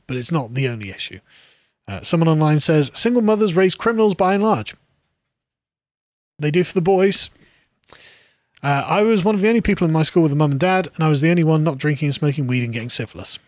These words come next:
Yeah, I know. Um, Andrew says, "Note the bias of the author, trying to validate their childhood as being the product of a single-parent household.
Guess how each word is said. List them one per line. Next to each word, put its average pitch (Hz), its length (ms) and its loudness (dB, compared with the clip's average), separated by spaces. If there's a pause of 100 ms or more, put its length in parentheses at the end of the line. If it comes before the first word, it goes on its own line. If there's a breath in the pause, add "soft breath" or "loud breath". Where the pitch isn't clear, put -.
(100)
Yeah, 107 220 -6 (100)
I 113 80 -10
know. 107 180 -8 (840 loud breath)
Um, 113 340 -6
Andrew 165 320 0
says, 160 480 4
"Note 156 240 2
the 170 80 -2
bias 180 300 0
of 156 80 -2
the 170 80 6
author, 165 200 2
trying 147 220 0
to 135 60 0
validate 170 420 2
their 147 120 -2
childhood 147 380 2
as 120 80 -2
being 131 220 -2
the 123 80 -6
product 160 320 -2
of 139 60 -6
a 131 40 -4
single-parent 139 500 -2
household. 139 440 -4